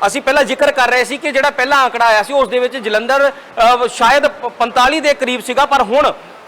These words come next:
ਹੁਣ ਜਿਹੜਾ ਅੰਕੜਾ ਆਇਆ, ਉਹਦੇ ਵਿੱਚ ਤਰਵੰਜਾ ਪੁਆਇੰਟ ਛੇ ਛੇ ਫੀਸਦ ਜਿਹੜੀ ਹੈ, ਜਲੰਧਰ ਦੇ ਵਿੱਚ ਵੀ VOTING ਹੋ ਗਈ ਹੈ ਔਰ ਫਤਿਹਗੜ੍ਹ ਸਾਹਿਬ ਚੁਰੰਜਾ ਪੁਆਇੰਟ ਪੰਜ ਪੰਜ ਫੀਸਦ ਦੀ VOTING ਹੋ ਗਈ ਹੈ। ਬਠਿੰਡਾ ਦੇ ਵਿੱਚ ਉਨਾਹਠ ਪੁਆਇੰਟ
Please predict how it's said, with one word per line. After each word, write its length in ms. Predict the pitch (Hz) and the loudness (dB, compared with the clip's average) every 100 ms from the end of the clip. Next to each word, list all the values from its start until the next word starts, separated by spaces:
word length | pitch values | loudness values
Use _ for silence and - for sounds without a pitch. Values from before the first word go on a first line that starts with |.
| - - - - | -20 -20 -10 -4
ਹੁਣ 220 | 214 277 | 0 2
ਜਿਹੜਾ 300 | 294 294 247 | 2 4 2
ਅੰਕੜਾ 220 | 233 247 | 0 2
ਆਇਆ, 120 | 247 | 4
ਉਹਦੇ 140 | 262 262 | 4 0
ਵਿੱਚ 140 | 269 | -4
ਤਰਵੰਜਾ 500 | 294 254 226 226 277 | -4 -2 -4 0 0
ਪੁਆਇੰਟ 400 | 277 233 247 262 | 2 0 -2 -6
ਛੇ 160 | - 233 | -6 -4
ਛੇ 160 | 269 | -2
ਫੀਸਦ 380 | 269 247 220 247 | -2 -2 -4 -4
ਜਿਹੜੀ 280 | 240 247 262 | -2 -2 2
ਹੈ, 180 | 262 269 - - - | 2 2 -4 -20 -8
ਜਲੰਧਰ 380 | 196 226 240 285 | -2 0 2 2
ਦੇ 120 | 277 | 2
ਵਿੱਚ 180 | 247 233 | 0 -2
ਵੀ 120 | 269 | -4
VOTING 360 | 208 220 262 | 0 0 0
ਹੋ 180 | 226 233 | 2 2
ਗਈ 220 | 233 254 | 2 2
ਹੈ 120 | 262 269 - - - - | 2 0 -6 -20 -20 -2
ਔਰ 360 | 214 240 262 | 4 4 4
ਫਤਿਹਗੜ੍ਹ 460 | 277 240 285 285 262 | 2 0 0 2 0
ਸਾਹਿਬ 380 | - 233 262 262 | 2 2 4 0
ਚੁਰੰਜਾ 400 | - 233 233 285 | -6 -6 0 2
ਪੁਆਇੰਟ 400 | 285 240 240 254 247 - - - - | 2 0 0 0 -2 -4 -18 -20 -2
ਪੰਜ 200 | 233 254 | 0 0
ਪੰਜ 260 | 269 269 254 | 0 0 0
ਫੀਸਦ 280 | 254 233 254 | -6 -2 -2
ਦੀ 140 | 254 | 0
VOTING 320 | 233 233 254 | 0 0 0
ਹੋ 160 | 226 240 | 0 2
ਗਈ 200 | 247 247 | 2 2
ਹੈ। 60 | |
ਬਠਿੰਡਾ 480 | 240 196 208 220 262 | 0 -2 -6 2 2
ਦੇ 120 | 262 | 4
ਵਿੱਚ 280 | 247 240 262 262 - - - | 2 2 0 -4 -8 -20 -4
ਉਨਾਹਠ 420 | 226 240 269 294 | 0 4 4 2
ਪੁਆਇੰਟ 500 | 294 247 247 254 269 | 0 -2 0 2 0